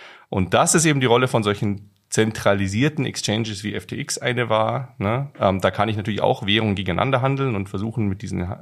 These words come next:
mit diesem Handel Gewinn zu machen. Aber nötig für das System sind sie irgendwie, weil, weil ich irgendeine Stelle brauche, die sagt, ich habe irgendwie die Anbindung an, an Traditional Finance, ne? Ich habe Kontos, da kannst du Geld drauflegen und dann kriegst du halt irgendwie Kryptowährungen.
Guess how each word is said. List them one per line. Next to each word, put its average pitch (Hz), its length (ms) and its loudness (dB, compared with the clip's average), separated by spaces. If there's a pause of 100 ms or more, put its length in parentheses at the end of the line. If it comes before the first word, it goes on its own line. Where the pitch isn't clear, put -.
(120)
mit 98 140 -8
diesem 92 160 -6
Handel 92 320 -2
Gewinn 104 260 -2
zu 151 140 -4
machen. 135 340 0 (640)
Aber 98 260 4
nötig 123 720 4
für 123 120 -2
das 110 140 -2
System 160 500 0
sind 135 160 0
sie - 80 -4
irgendwie, 127 340 0
weil, 104 240 4
weil 107 140 4
ich 104 100 -4
irgendeine 156 340 4
Stelle 143 280 2
brauche, 117 300 2
die 117 80 -2
sagt, 110 280 4
ich 170 380 -6
habe 120 180 2
irgendwie 120 220 0
die 107 100 -2
Anbindung 135 420 0
an, 101 220 2
an 95 220 -4 (160)
Traditional 113 500 0
Finance, 147 500 -2
ne? 123 120 0
Ich 113 160 -6
habe 104 180 -2
Kontos, 151 640 -4
da 98 120 -4
kannst 117 280 -4
du 113 60 -10
Geld 120 340 -4
drauflegen 117 460 -2
und 104 80 -4
dann 104 80 -4
kriegst - 260 -12
du 107 80 -2
halt 107 160 -4
irgendwie 107 460 -6
Kryptowährungen. 92 680 -2